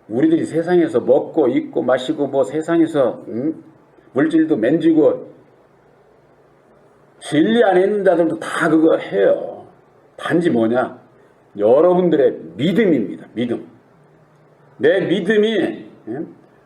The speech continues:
어떤 경우라도 세상에서 제 살아가면서도, 응?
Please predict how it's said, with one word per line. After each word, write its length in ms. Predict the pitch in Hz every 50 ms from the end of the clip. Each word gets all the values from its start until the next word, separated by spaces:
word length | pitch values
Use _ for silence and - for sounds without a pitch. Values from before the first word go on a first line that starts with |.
| _ _ _ _ _
어떤 560 | - 147 202 - - - - - 226 233 233 226
경우라도 560 | 226 226 220 220 214 208 196 175 170 190 180
세상에서 600 | 170 185 214 220 214 220 214 208 196 180 180 185 160
제 120 | 247 214
살아가면서도, 960 | - - - 175 190 214 208 202 175 165 160 160 175 190 170 123 - - - - -
응? 300 | 127 147 175 - -